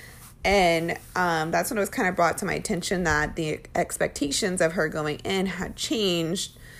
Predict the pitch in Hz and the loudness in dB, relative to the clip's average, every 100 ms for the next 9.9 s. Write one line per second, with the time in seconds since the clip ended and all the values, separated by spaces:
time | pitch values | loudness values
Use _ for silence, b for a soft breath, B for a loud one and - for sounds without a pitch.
0 | B B - 165 180 175 180 160 165 - | B B -6 0 2 2 2 0 0 -4
1 | - 180 165 156 147 156 185 B B - | 0 6 8 8 8 4 2 B B -20
2 | - 165 151 139 135 151 190 - 160 143 | -2 2 4 2 0 -2 -6 0 2 2
3 | 151 156 165 160 165 147 143 143 - 170 | -2 -4 -2 -2 -4 -4 -4 -4 -2 -4
4 | - 381 359 131 113 185 - B B B | -2 -2 2 0 0 -4 -8 B B B
5 | B - 202 208 208 202 196 - 220 196 | B -4 2 4 6 4 2 0 -2 -4
6 | 170 - 175 165 185 - 165 165 170 165 | -6 -2 -2 -2 -6 0 2 4 4 4
7 | 185 185 151 160 156 151 147 151 165 170 | 2 0 0 0 -4 -4 -4 -4 -6 -4
8 | - 156 151 156 202 - B B B B | -2 0 2 0 -2 -6 B B B B
9 | B - 185 175 165 170 170 175 214 | B -4 2 6 6 6 4 0 -4